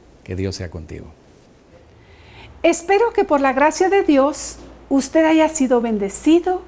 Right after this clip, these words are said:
Speaker 2: e inspirado con el estudio de hoy. Al continuar su jornada por la vida, le invito a que haga de Jesucristo su fundamento, pues solo en Él podemos tener paz,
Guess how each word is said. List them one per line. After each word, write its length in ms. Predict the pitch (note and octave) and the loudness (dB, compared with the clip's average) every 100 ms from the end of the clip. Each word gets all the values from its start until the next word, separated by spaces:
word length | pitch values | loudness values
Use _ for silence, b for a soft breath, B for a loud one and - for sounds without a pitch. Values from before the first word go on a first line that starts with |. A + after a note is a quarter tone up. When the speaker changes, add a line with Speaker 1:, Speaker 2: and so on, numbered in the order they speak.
| - | -8
Speaker 2:
e 60 | B3+ | -4
inspirado 760 | B3 G#3 - A3+ A3 B3+ C#4 | -4 -4 -8 -6 -4 -6 -6
con 140 | C4 A#3 | -4 -4
el 120 | A#3 | -2
estudio 460 | A3 - A3+ A3 G#3+ | -6 -6 -4 -2 -2
de 140 | G3+ | -6
hoy. 180 | F#3+ F#3 - - - B B B B - | -8 -16 -20 -20 -20 B B B B -4
Al 180 | B3+ | -2
continuar 520 | - C4+ D#4 D4 F4 F4 | 2 2 2 2 2 2
su 120 | F4+ | -4
jornada 580 | E4+ D#4 C#4 D4+ E4 E4 | 0 0 2 2 2 0
por 160 | C4 | -2
la 140 | B3+ A#3+ | 0 0
vida, 280 | D#4 F4 A#4 - b b b b | 0 0 -4 -12 b b b b
le 100 | A#3+ | -4
invito 540 | A#3 A3+ A3 D4+ D#4 D#4+ | 0 0 2 0 0 -6
a 80 | D#4 | -2
que 100 | C4+ | -2
haga 220 | B3+ C4+ | 0 -2
de 100 | B3+ | -2
Jesucristo 800 | B3 A#3+ B3+ A3+ C#4 C4 - G3+ | -6 -6 -6 -6 -6 -6 -10 -12
su 160 | A#3+ | -12
fundamento, 800 | G#3+ A3+ G#3 G#3 G3+ G3 G3 - - - B B B - | -12 -8 -6 -4 -6 -6 -8 -16 -20 -20 B B B -2
pues 160 | B3 B3 | 0 0
solo 460 | - C#4+ D#4 D#4 | 0 2 4 4
en 100 | D4+ | 4
Él 180 | D4 C#4 | 4 0
podemos 500 | B3+ A#3 A#3+ A#3 A3+ | -2 -4 -2 -6 -6
tener 360 | - G#3 G#3 G3+ | -8 -6 -8 -12
paz, 600 | - A#3+ E4+ - - | -4 -4 -4 -12 -18